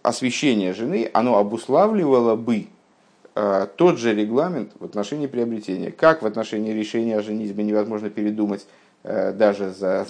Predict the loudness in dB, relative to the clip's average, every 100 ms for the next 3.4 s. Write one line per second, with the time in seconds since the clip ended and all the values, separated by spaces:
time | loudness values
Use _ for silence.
0 | -10 -12 -6 -2 -2 -2 -2 -4 -2 2
1 | 2 2 -4 -6 -6 -6 -4 -4 -4 -10
2 | -12 -16 _ -4 0 0 0 -2 0 -4
3 | -6 -10 -12